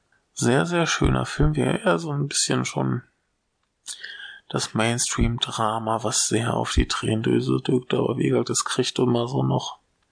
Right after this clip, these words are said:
noch die Kurve, bevor es dann, äh, zu viel werden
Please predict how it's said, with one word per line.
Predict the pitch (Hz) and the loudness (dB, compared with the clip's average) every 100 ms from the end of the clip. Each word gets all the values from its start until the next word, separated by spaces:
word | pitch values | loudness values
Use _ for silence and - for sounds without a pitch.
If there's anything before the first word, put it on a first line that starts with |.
| _ _ | _ _
noch | 135 - | -4 0
die | - - | 2 2
Kurve, | - 120 117 120 127 131 117 120 | 2 2 4 4 4 2 2 0
bevor | 120 113 - - 123 | -2 -2 -2 0 0
es | 120 - | 0 -4
dann, | - 117 113 117 | -4 -4 -2 -4
äh, | 110 117 120 120 _ _ - | 0 0 0 -2 _ _ -8
zu | - - | -2 -2
viel | - - 65 135 | -2 0 0 -2
werden | - - | -4 -6